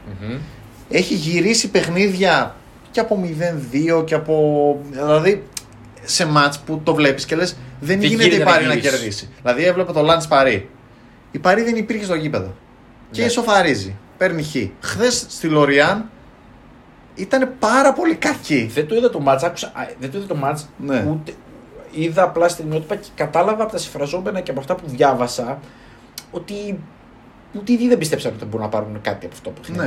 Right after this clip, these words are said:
Speaker 2: Ναι.
Speaker 1: Δηλαδή, πρέπει να τους συνέβη και να
Speaker 2: Να σου
Speaker 1: πάνε,
Speaker 2: κάνει.
Speaker 1: «Όπα, τι
Speaker 2: Η
Speaker 1: έγινε;»
Speaker 2: Παρή μένει με δέκα.
Speaker 1: Μμμ.
Speaker 2: Αποβάλλει το Ράμος, εντάξει. <laughs> Καιρό έχει να πουληθεί.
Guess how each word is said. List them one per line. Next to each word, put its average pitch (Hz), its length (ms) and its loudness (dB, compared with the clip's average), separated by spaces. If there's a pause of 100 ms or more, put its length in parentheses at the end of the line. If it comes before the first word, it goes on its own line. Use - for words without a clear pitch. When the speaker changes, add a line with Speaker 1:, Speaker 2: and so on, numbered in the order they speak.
Speaker 2:
Ναι. - 140 -6
Speaker 1:
Δηλαδή, 139 340 -4 (280)
πρέπει 180 140 -2
να - 60 -2
τους - 60 -12
συνέβη 190 260 -6
και 196 100 -2
να 202 100 -2
Speaker 2:
Να 233 100 2
σου - 80 0
Speaker 1:
πάνε, - 120 -2
Speaker 2:
κάνει. 123 120 6
Speaker 1:
«Όπα, 120 280 2 (380)
τι - 100 -4
Speaker 2:
Η - 40 2
Speaker 1:
έγινε;» 135 120 4
Speaker 2:
Παρή 117 460 2
μένει 139 240 2
με 135 140 2
δέκα. 123 500 2
Speaker 1:
Μμμ. 110 140 -8
Speaker 2:
Αποβάλλει 120 360 4
το 101 140 2
Ράμος, 104 300 -2
εντάξει. 98 400 -6 (140)
<laughs> 190 160 -8
Καιρό 120 240 4
έχει 104 180 -2
να 104 80 0
πουληθεί. 107 520 -2